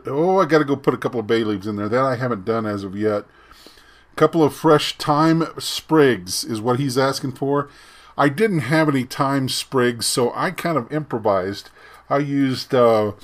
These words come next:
I used sweet basil because the onions are sweet. I think it's gonna be, I think it's gonna, I think it's gonna blend nicely. Kosher salt, freshly ground pepper, black pepper.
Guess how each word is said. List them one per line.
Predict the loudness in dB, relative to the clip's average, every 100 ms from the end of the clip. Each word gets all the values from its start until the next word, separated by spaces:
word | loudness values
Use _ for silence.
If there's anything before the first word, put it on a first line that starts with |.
| -16 -16 -18 _ 0
I | 2
used | 2 0
sweet | 0 0 0 2
basil | 2 4 -2 -6
because | -10 0 0 0
the | -4 -2 0
onions | 2 2 2
are | -2
sweet. | -4 -2 0 0
I |
think | 0 -2 -2
it's | -6
gonna | -4 -6
be, | -4 -6 -6
I | -12 -20 -20 -20 _
think | -4
it's | -2
gonna, | -4 -4 -4 -4
I | -6
think | -4 -4
it's |
gonna | -2 -4
blend | -2 -2 -2
nicely. | -2 -2 -2 -2 -2 -6 _ _ _ _ _ _ _ _ -14 -14 -14 -20 -20 -20 -8
Kosher | 4 4 4 0
salt, | 4 4 6 4
freshly | 2 2 0
ground | 2 2 2 2
pepper, | 0 2 2 4 2
black | 2 0 2
pepper. | 0 2 2 0 -2